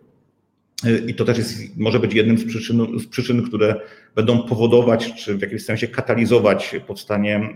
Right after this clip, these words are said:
y, wysiłkowego nietrzymania moczu, y, jak również mięśnie dna miednicy, które podlegają naszej, y, świadomości i również poprzez, y, ich napięcie czy aktywowanie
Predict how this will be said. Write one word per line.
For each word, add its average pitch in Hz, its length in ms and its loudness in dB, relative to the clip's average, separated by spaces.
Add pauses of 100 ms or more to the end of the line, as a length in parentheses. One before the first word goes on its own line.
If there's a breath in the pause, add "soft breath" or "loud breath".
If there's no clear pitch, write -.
y, 104 840 0
wysiłkowego 107 480 -4
nietrzymania 117 440 -2
moczu, 120 380 -8 (800 soft breath)
y, 117 380 8
jak 131 180 4
również 135 500 4
mięśnie 127 520 2
dna 117 220 0
miednicy, 113 580 -2 (300)
które 117 640 2
podlegają 123 480 4
naszej, 113 580 -2 (260)
y, 110 60 -6
świadomości 113 600 -4
i 117 60 -2
również 117 260 -4
poprzez, - 480 -2
y, - 40 -10 (760)
ich - 320 -18 (760)
napięcie 127 600 -2
czy - 140 -6
aktywowanie 110 720 2